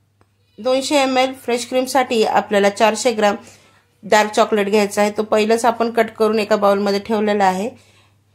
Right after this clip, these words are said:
क्रीम त्याच्या, म्हणजे गरम क्रीम आहे ती त्याच्यात टाकायची आणि व्यवस्थित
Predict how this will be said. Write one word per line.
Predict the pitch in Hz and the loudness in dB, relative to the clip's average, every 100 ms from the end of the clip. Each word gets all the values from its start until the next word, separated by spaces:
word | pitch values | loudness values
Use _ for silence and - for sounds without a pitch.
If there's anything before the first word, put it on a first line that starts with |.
| - | -6
क्रीम | 254 254 | -2 0
त्याच्या, | 254 233 233 | 0 0 0
म्हणजे | 214 214 | -2 0
गरम | 214 220 240 | 2 2 2
क्रीम | 240 240 | -2 -2
आहे | 214 214 | -2 -2
ती | |
त्याच्यात | 220 208 208 196 | -4 -4 -4 -2
टाकायची | 202 196 196 - 226 - _ _ _ | -2 0 -2 -4 -10 -10 _ _ _
आणि | - 208 214 | -2 0 0
व्यवस्थित | 214 214 226 233 - | 2 2 2 0 -4